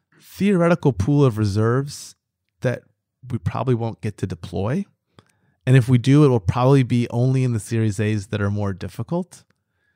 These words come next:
which doesn't mean they're worse companies. It's just that the facts are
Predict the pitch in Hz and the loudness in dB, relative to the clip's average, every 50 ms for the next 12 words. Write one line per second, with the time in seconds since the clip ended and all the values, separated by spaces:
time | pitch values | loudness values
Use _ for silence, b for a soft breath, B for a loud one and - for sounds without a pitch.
0 | _ _ - 165 - - 226 247 226 226 214 196 175 147 135 117 107 104 123 131 | _ _ -4 -2 0 2 2 2 2 2 2 2 4 4 2 2 2 2 0 0
1 | - - - 139 165 170 120 107 104 98 - - - - - 110 - - - _ | 0 0 -2 -2 -2 -2 -2 -4 -6 -6 -8 -12 -12 -12 -12 -12 -12 -14 -18 _
2 | - - 107 - - 104 - - 117 117 120 - - 110 101 98 95 95 | -12 -12 -12 -10 -10 -10 -6 -6 -6 -6 -6 -6 -6 -4 -4 -4 -6 -8